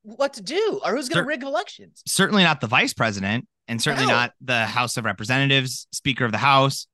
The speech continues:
Speaker 2: certainly not the Senate Majority Leader.
Speaker 1: Mm.
Speaker 2: Uh, I think that's as deep as I go. I think that's the farthest I know that it goes. Secretary of Transportation next, just out of
Speaker 1: Are
Speaker 2: random
Speaker 1: we,
Speaker 2: thing.
Speaker 1: we, we, we, we've gotta be on that list.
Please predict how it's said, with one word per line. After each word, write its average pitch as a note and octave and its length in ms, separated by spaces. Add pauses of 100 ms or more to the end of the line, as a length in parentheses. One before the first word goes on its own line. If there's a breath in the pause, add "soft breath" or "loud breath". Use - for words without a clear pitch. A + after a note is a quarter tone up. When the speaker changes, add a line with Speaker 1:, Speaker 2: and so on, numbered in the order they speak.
(260)
Speaker 2:
certainly A#2+ 320
not G#2+ 300 (480)
the F2 260
Senate C#3+ 420 (240)
Majority D3 400
Leader. C#3 420 (200)
Speaker 1:
Mm. B2+ 180
Speaker 2:
Uh, F#2 540 (520)
I A#2+ 60
think A#2+ 120
that's G#2 160
as G2 80
deep F#2 220
as F#2 80
I F2 80
go. D#2 140
I D2+ 200
think F#2+ 160
that's G2+ 120
the G2+ 220 (120)
farthest F#2 260
I F#2 80
know E2+ 260 (160)
that E2 160
it F2+ 100
goes. C#2+ 360
Secretary C#3 460
of D3 60
Transportation D#3+ 520
next, G3 340
just C3 160
out C3 120
of B2+ 60
Speaker 1:
Are B2+ 40
Speaker 2:
random G#3 240
Speaker 1:
we, G#3 160
Speaker 2:
thing. D4+ 160
Speaker 1:
we, E4+ 280
we, C4 80
we, D#4 180
we've D#4 200
gotta G3+ 260
be D#3 120
on D3+ 140
that A#2 240
list. - 400